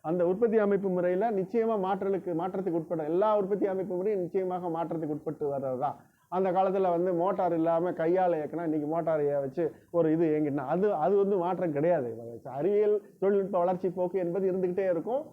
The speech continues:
அதுல இருக்கும். But ஃபண்டமெண்டல் திங் என்ன? கேபிட்டல், மூலதனம், மூலதனம் பெருகுவது, உழைப்பு சுரண்டல். இதுல எந்த மாற்றமும் இன்னைக்கு வந்து இல்ல.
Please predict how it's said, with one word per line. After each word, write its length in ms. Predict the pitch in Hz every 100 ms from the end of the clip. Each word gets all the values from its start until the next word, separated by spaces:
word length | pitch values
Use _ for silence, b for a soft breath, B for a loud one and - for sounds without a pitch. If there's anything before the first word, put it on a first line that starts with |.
| B B
அதுல 240 | 170 185
இருக்கும். 280 | 180 151 120 131
But 120 | 151 -
ஃபண்டமெண்டல் 560 | 175 208 262 269 262 226
திங் 180 | 208 208
என்ன? 340 | 180 170 156 - - _ _ _ _ - 143
கேபிட்டல், 680 | 175 233 247 214 247 320 330 - _ _ _
மூலதனம், 560 | - 185 262 233 240 285
மூலதனம் 460 | 226 240 226 226 180
பெருகுவது, 460 | 214 220 214 202
உழைப்பு 380 | 277 214 233 214
சுரண்டல். 420 | 202 180 165 123 - _ _ _ -
இதுல 420 | 226 311 311 262
எந்த 280 | 208 226 220
மாற்றமும் 380 | 214 202 214
இன்னைக்கு 280 | 220 185 175
வந்து 220 | 156 165
இல்ல. 260 | 175 135 120